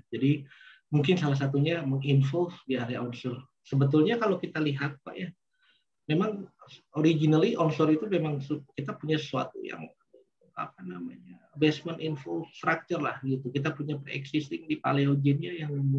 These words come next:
dulu merupakan, eh, extensional setting yang kemudian lebih mudah kita reaktivasi di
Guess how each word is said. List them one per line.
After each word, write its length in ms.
dulu 400
merupakan, 400
eh, 160
extensional 560
setting 480
yang 80
kemudian 640
lebih 240
mudah 400
kita 400
reaktivasi 800
di 480